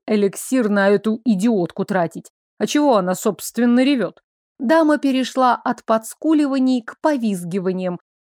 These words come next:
Джеррисон попробовал разъяснить вопрос, и ему поведали банальную историю. Дама делала авансы. Ладно, она это назвала так. Вела светскую жизнь.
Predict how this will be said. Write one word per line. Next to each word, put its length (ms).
Джеррисон 480
попробовал 640
разъяснить 720
вопрос, 480
и 60
ему 460
поведали 720
банальную 560
историю. 500
Дама 420
делала 720
авансы. 720
Ладно, 480
она 320
это 160
назвала 520
так. 360
Вела 440
светскую 580
жизнь. 400